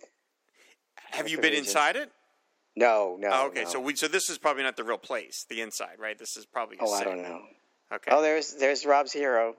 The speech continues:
Speaker 1: Yeah,
Speaker 2: Vincent
Speaker 1: here's
Speaker 2: D'Onofrio.
Speaker 1: the big scene. Vincent D'Onofrio. <laughs> Yeah, exactly. Here's the big scene. Vincent D'Onofrio as Orson Welles,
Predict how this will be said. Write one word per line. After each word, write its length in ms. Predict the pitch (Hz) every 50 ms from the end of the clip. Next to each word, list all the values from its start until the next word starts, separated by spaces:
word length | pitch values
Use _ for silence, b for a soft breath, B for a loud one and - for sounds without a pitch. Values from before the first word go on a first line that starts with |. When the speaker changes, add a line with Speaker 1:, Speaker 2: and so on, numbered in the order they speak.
| _ _ _
Speaker 1:
Yeah, 120 | - 135
Speaker 2:
Vincent 180 | 147 151 156 143
Speaker 1:
here's 180 | 147 156 147 131
Speaker 2:
D'Onofrio. 280 | 135 135 135 139 151
Speaker 1:
the 60 | 139 110 107 107
big 120 | 107 107
scene. 360 | 139 135 131 127 127 127 123 117 113
Vincent 380 | 120 143 156 156 - 170 156 139
D'Onofrio. 260 | 156 151 156 135 123
<laughs> 40 | - - -
Yeah, 40 |
exactly. 400 | 123 - - - 107 107 - 143 - b b b b b b b
Here's 180 | - 165 160 151
the 80 | 151
big 160 | 139 156 143
scene. 260 | - - 160 143 135 123
Vincent 380 | 131 143 135 - - 147 123 -
D'Onofrio 680 | 147 135 131 131 127 - - 131 123 120 120 117 120 - -
as 360 | 117 117 127 135 143 135 -
Orson 500 | - - 143 131 131 - - 160 139 127
Welles, 680 | 123 123 120 120 120 117 120 117 110 - - - - -